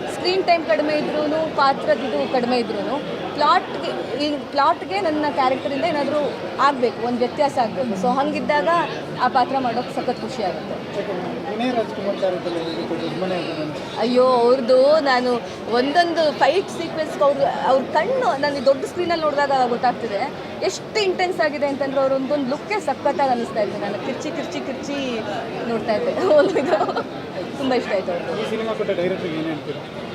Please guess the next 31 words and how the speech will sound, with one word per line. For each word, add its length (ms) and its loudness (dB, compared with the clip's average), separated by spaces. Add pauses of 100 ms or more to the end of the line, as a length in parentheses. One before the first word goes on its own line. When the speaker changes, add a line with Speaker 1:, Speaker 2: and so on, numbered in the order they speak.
(120)
Speaker 1:
ಡೈರೆಕ್ಟರ್ 720 4
ನಿಜವಾಗ್ಲೂ 480 2
ಅವ್ರಿಗೊಂದು 320 2
hats 300 0
off 80 -6
ಅಂತ 140 -4
ಹೇಳ್ಬೇಕು. 300 -2
First 560 -2
of 60 -2
all, 200 2 (560)
ಈಗ 160 2
ನಾನು 240 4
ಯಾರಿಗೂ 280 4
ಪರಿಚಯ 400 2
ಇಲ್ಲ, 180 0
ನಾನು 340 -2
ನನ್ನ 240 2 (100)
ಕೆಪಾಸಿಟಿ 600 0
ಏನು 160 2
ಅನ್ನೋದು 280 2
ಯಾರಿಗೂ 280 2
ಗೊತ್ತಿಲ್ಲ. 360 0 (280)
ಅಂಥದ್ರಲ್ಲಿ 680 0
ಅವರು 600 0
ಈ 100 -4
ಕ್ಯಾರೆಕ್ಟರ್‌ಗೆ 580 -2
ಇವಳು 180 -2
ಹೊಂದುತ್ತಾಳೆ, 640 0
ಇವಳು 140 0
ಮಾಡ್ಬೋದು, 720 0
ಇವಳಿಗೊಂದು 560 0